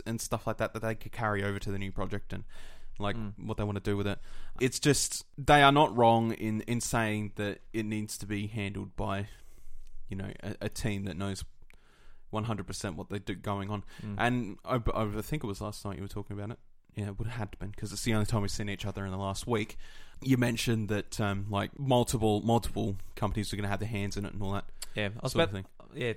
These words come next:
Speaker 2: there's a, uh, a quote from Imran from Game Informer.
Speaker 1: Yep.
Speaker 2: This is a tweet he made. He said,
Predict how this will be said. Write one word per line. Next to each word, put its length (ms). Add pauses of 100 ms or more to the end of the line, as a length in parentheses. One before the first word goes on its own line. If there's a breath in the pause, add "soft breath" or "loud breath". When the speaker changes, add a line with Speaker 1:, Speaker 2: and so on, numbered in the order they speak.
Speaker 2:
there's 180
a, 160
uh, 180
a 40
quote 320
from 280
Imran 360
from 160
Game 240
Informer. 440 (160 soft breath)
Speaker 1:
Yep. 220 (120)
Speaker 2:
This 160
is 120
a 120
tweet 300
he 120
made. 320
He 120
said, 220